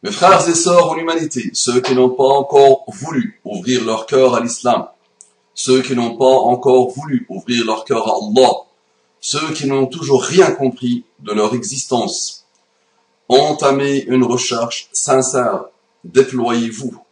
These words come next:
méritez Allah, méritez la parole d'Allah,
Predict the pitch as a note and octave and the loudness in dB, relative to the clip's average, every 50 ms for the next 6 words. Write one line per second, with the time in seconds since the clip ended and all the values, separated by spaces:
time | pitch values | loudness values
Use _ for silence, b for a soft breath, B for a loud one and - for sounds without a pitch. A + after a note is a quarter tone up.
0 | _ _ _ _ _ _ _ _ _ _ _ _ _ _ _ - A2+ D3 F3 E3+ | _ _ _ _ _ _ _ _ _ _ _ _ _ _ _ -2 0 2 2 2
1 | - D3 - - - B2+ A#2 - A2 F#2+ F#2 G2 G#2+ A#2+ B2 B2+ - - _ _ | 2 0 -2 -2 -2 -2 -2 -2 -2 -4 -4 -2 -2 0 0 -2 -4 -8 _ _
2 | _ _ _ _ _ _ _ - F2+ A2+ E3 E3 E3 E3 C#3 - - B2 A#2 G#2+ | _ _ _ _ _ _ _ -8 -2 0 0 0 0 0 -2 -4 -4 -4 -2 -2
3 | G#2+ G#2+ - G#2+ G2+ G2+ G2+ F#2 E2+ F#2 F2+ F#2 G#2 G#2+ A#2+ - | -2 -4 -4 -2 -2 -2 -2 -2 -2 -4 -4 -2 -2 -2 -2 -2